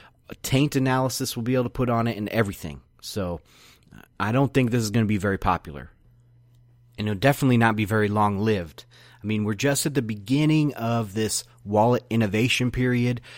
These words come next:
I think there's gonna be total integration between mobile and on, you know, addresses posted on your website for e-commerce, um, payment hub type stuff. There's gonna be all sorts of things. And if I'm a wallet provider right now,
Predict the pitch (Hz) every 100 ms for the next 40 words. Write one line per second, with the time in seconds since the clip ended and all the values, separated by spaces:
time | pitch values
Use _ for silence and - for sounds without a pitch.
0 | - - - 113 113 104 104 104 98 -
1 | - - - 117 120 123 123 120 - _
2 | _ _ _ _ _ _ - 127 113 117
3 | 120 - 123 113 - 120 113 107 104 92
4 | - 113 120 139 139 143 143 - 95 101
5 | 95 - 107 104 87 104 87 - - -
6 | - 101 87 - 113 120 131 117 110 -
7 | _ _ - 120 113 - 101 90 104 139
8 | - 135 127 - - 131 - 131 110 110
9 | 110 - - - - - - - 90 87
10 | 82 - - - - - 139 151 139 107
11 | 123 120 113 - 110 - - - 98 98
12 | - - - 117 101 131 110 107 107 143
13 | 160 156 143 120 - 226 185 104 - 165
14 | 190 135 151 165 - 117 135 139 139 135
15 | 139